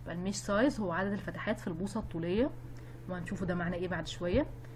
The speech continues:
الاكشوال اوبننج دايما بتبقى اقل شويه من المش سايز، لان طبعا في سيكنس للواير نفسه، يعني الفتحه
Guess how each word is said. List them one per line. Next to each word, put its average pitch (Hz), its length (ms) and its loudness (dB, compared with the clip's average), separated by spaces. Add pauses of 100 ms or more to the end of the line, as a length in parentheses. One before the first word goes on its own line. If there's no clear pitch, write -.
(280)
الاكشوال 277 480 4
اوبننج 277 420 8
دايما 233 260 8
بتبقى 175 360 4
اقل 226 180 4
شويه 208 240 0
من 208 80 4
المش 185 180 0
سايز، 233 400 4
لان 202 220 2
طبعا 214 260 2
في 208 140 -2
سيكنس 240 460 2
للواير 190 360 4
نفسه، 180 340 -4
يعني 160 340 -8
الفتحه 220 560 0